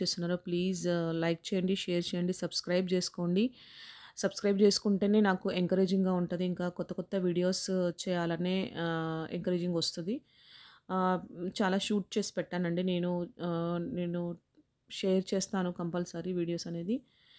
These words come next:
ఇలా మనకు చిన్నప్పుడు ఇలా రా-, ఆ, స్టోన్స్‌తో ఆడేవాళ్ళం, గుర్తుందా మీకు? మా వాడు కూడా ఇలా కొద్దిసేపు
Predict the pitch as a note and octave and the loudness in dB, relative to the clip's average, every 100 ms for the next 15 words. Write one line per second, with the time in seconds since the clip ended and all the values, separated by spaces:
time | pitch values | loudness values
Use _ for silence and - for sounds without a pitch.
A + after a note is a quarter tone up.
0 | - _ - F3+ F3 F3 F3 F#3 F#3 F#3+ | -20 _ -6 -2 0 0 2 2 2 0
1 | - F#3+ F#3+ F#3+ G#3 G#3 F#3+ F#3+ F3+ E3+ | 2 2 2 2 4 4 4 4 2 0
2 | - E3+ E3+ E3+ - - F#3+ G#3+ - A3 | 0 0 0 0 -2 0 4 4 4 2
3 | F#3 E3+ F3+ F#3 F3 F3 E3 - F#3 F3+ | 4 4 4 4 2 2 0 -2 -2 0
4 | E3+ D#3+ - G#3+ - _ - - - - | 0 -2 -6 -8 -8 _ -20 -20 -20 -6
5 | F#3 F3 F3+ F#3+ F#3+ F3+ F3+ E3+ E3+ F3+ | 0 2 4 4 4 2 0 -4 -4 -2
6 | F3 G#3 G#3 F3+ | -2 -2 -2 -2